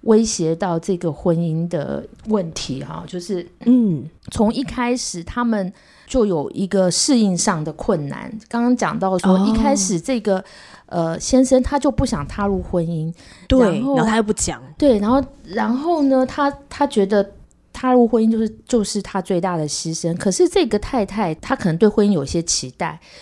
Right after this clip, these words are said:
Speaker 1: 所以一踏入婚姻她就是，就是完全配合先生。所以这个其实一开始就是，呃，一个会威胁到婚姻的一个危机。
Speaker 2: 种下那个导火线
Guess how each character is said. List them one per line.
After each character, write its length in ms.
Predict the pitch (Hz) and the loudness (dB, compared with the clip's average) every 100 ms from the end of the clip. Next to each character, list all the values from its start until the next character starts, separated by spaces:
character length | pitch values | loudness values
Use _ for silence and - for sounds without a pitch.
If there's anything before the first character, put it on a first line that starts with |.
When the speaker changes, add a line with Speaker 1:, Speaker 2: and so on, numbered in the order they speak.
| - | -20
Speaker 1:
所 340 | - - 196 262 | -20 -2 2 2
以 180 | 233 165 | 2 -2
一 100 | 202 | -4
踏 180 | - | 2
入 140 | 240 233 | 4 4
婚 140 | 233 | 4
姻 120 | 214 | 2
她 160 | 214 220 | 2 0
就 140 | 220 | 0
是， 260 | 202 220 190 | 0 0 -2
就 180 | - 220 | 0 0
是 120 | 220 | 2
完 200 | 196 165 | 0 0
全 220 | 190 170 | 0 0
配 240 | 170 214 165 | 2 2 2
合 180 | 135 | -2
先 300 | 135 - 151 | -6 -2 -2
生。 180 | 156 156 160 | 0 2 4
所 120 | 359 | 4
以 60 | |
这 100 | 294 | 6
个 80 | 381 | 4
其 200 | 269 247 | 4 2
实 100 | 220 | 0
一 100 | 262 | 0
开 200 | 262 277 | 0 0
始 120 | 285 | 0
就 140 | 160 185 | 0 0
是， 180 | 208 196 - - - - | 0 -2 -4 -16 -18 -12
呃， 340 | - 170 - 220 | -6 -4 -6 -6
一 120 | - 202 | -4 2
个 120 | 180 190 - | 4 2 -2
会 160 | - 269 | 4 4
威 200 | 240 240 | 4 0
胁 200 | - 160 | -2 -4
到 200 | 185 170 | -2 -2
婚 200 | 180 170 | -2 -2
姻 160 | 175 | -2
的 220 | 175 151 | -2 -2
一 100 | 160 | -2
个 100 | 160 | -2
危 280 | 156 160 147 | 0 0 -4
机。 400 | 147 - 160 156 - - - | -8 -6 -4 -4 -8 -12 0
Speaker 2:
种 200 | 226 180 | 2 2
下 200 | 202 175 | 0 0
那 80 | |
个 80 | 170 | 0
导 200 | 160 127 | 0 0
火 180 | 175 156 | 0 -2
线 260 | 139 165 | -2 -4